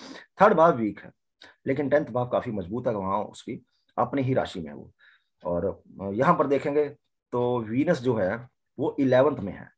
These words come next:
लेकिन भाव चलित में वो टेंथ भाव में आ गया, तो टेंथ भाव को वो स्ट्रॉन्गली दर्शा रहा है। और यहाँ पर देखेंगे तो वीनस सेवंथ और इलेवन, मतलब यहाँ पर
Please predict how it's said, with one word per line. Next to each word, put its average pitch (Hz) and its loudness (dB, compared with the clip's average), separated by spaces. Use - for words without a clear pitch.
लेकिन 170 0
भाव 147 6
चलित 156 2
में 131 0
वो 127 0
टेंथ 190 0
भाव 98 -6
में 101 -4
आ 69 -6
गया, - -18
तो 135 -6
टेंथ 180 0
भाव 131 -2
को 143 -6
वो 147 -2
स्ट्रॉन्गली 123 0
दर्शा 110 -4
रहा 120 -2
है। 131 -12
और 80 -8
यहाँ 156 4
पर 175 4
देखेंगे 156 2
तो 139 -2
वीनस 117 0
सेवंथ 135 2
और 110 2
इलेवन, 82 -2
मतलब 117 -4
यहाँ 123 0
पर - -6